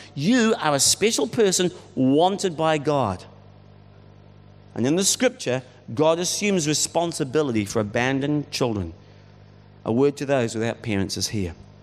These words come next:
"My father and my mother may abandon me, but the Lord will take care of me." So regardless of your circumstances, you have a heavenly Father whose love is perfect. It is not fickle,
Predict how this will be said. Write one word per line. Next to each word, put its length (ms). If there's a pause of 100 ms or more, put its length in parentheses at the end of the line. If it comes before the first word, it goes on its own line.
(360)
"My 180
father 400
and 80
my 140
mother 420 (120)
may 320
abandon 640
me, 260 (960)
but 200
the 80
Lord 680 (140)
will 400
take 300
care 180
of 80
me." 140 (840)
So 160
regardless 640
of 140
your 160
circumstances, 960 (560)
you 220
have 160
a 80
heavenly 600
Father 400
whose 200
love 280
is 160
perfect. 640 (240)
It 100
is 160
not 260
fickle, 520